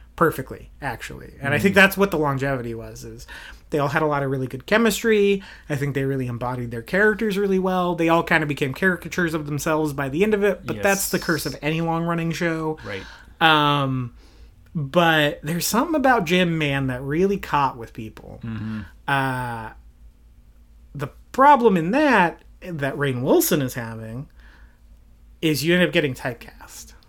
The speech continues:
Speaker 2: Yeah.
Speaker 1: Hardcore.
Speaker 2: Yeah.
Speaker 1: Um, you know, when, when you're on those things, that people expect you to be a certain way.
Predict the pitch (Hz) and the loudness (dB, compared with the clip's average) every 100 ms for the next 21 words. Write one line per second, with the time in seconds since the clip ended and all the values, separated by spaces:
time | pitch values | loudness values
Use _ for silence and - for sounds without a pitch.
0 | - 113 104 92 - - - - - - | -16 -8 -8 -8 -12 -20 -20 -20 -20 -20
1 | - - 156 131 - 135 117 - - 110 | -4 2 2 0 -6 -6 -8 -14 -20 -14
2 | 101 87 - - - 151 151 143 135 131 | -12 -12 -16 -20 -2 0 2 2 2 0
3 | 135 - - - - - - _ - - | -4 -8 -20 -20 -20 -20 -20 _ -20 -20
4 | - - - - - 180 180 175 156 165 | -20 -20 -20 -20 -6 2 4 4 2 0
5 | 180 175 247 214 180 196 190 - 180 156 | 2 4 4 6 6 6 4 2 -2 -2
6 | 131 135 156 - 214 254 202 160 175 160 | -2 -6 -8 -2 2 4 4 2 -2 -2
7 | 156 131 123 - 156 160 127 123 104 - | -2 -4 -6 -2 -2 -2 -6 -8 -10 -16